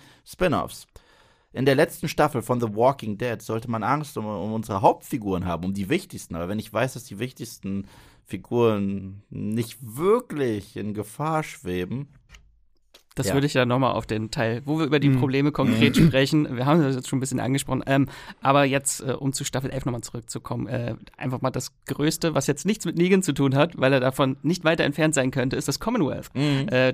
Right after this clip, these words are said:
Speaker 2: wir haben jetzt in der elften Staffel eine komplett neue Community,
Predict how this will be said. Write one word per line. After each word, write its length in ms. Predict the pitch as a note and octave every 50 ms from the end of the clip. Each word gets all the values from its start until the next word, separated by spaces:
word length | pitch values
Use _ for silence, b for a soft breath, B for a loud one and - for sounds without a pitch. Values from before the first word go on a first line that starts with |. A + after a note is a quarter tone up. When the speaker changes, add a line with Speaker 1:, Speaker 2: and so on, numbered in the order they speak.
| - -
Speaker 2:
wir 160 | C3 B2+ C3
haben 140 | C#3+ C#3+ D3
jetzt 160 | C#3+ C#3 -
in 100 | B2+ C#3
der 140 | C3+ - -
elften 220 | - B2 - D3
Staffel 340 | C#3 - - A#2 A2+ - -
eine 380 | - - A#2+ A2+ B2 A#2+ B2 C3+
komplett 520 | - - - B2+ - - B2 B2 - - - -
neue 380 | B2+ A2 G#2 A2+ A#2 A#2 -
Community, 720 | - - - A#2 A#2 A2 A#2+ C3+ C#3 C3+ - C3 C3 C#3